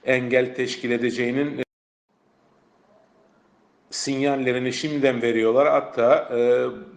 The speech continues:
bunların arasına Başakşehir'i de, e, katarsak, e, yanılmış olmayız. Bu yüzden,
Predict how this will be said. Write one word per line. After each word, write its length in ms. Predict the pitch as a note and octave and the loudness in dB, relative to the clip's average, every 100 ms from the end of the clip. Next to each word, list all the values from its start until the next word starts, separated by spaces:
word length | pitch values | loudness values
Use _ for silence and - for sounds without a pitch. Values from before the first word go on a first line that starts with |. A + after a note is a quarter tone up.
| G2+ | -12
bunların 380 | G2+ A#2 C3 D3+ | -4 0 2 2
arasına 540 | A#2+ A#2+ A#2 C3 C3+ A#2 | 0 -2 -2 0 0 0
Başakşehir'i 840 | A#2 - C3+ - B2+ A#2+ A#2 A2+ | -2 -2 -4 -4 0 0 0 0
de, 260 | A#2+ D#3 - - - - - _ | 2 2 0 -14 -20 -20 -20 _
e, 300 | - B2 B2 | -4 0 0
katarsak, 720 | C3 C#3 C3+ A#2+ - D3 D3 C#3+ | 0 0 2 0 0 -2 0 0
e, 40 | |
yanılmış 720 | C3 B2+ B2 B2 B2+ B2+ B2+ | 2 2 0 0 -2 -2 -2
olmayız. 580 | - B2+ A#2 A2+ C3 A2+ | 0 0 0 0 -2 -2
Bu 120 | C#3 | -2
yüzden, 320 | C#3+ A#2 B2+ | -2 0 -4